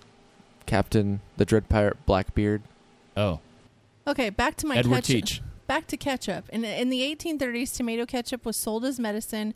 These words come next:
Speaker 3: claiming to cure ailments like diarrhea, indigestion, and jaundice.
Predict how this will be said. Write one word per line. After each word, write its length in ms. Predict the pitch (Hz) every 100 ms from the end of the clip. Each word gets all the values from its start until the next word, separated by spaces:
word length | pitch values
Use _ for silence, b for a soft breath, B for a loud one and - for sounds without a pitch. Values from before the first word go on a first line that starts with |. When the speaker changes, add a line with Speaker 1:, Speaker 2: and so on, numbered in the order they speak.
| B B B _
Speaker 3:
claiming 320 | - 254 240
to 80 | 233
cure 340 | - 240 240 -
ailments 560 | 233 240 233 233 -
like 300 | 233 208 202
diarrhea, 720 | 226 208 226 233 233 233 233
indigestion, 760 | - 226 240 226 220 - - 220
and 200 | 208 214
jaundice. 560 | 202 190 180 185 -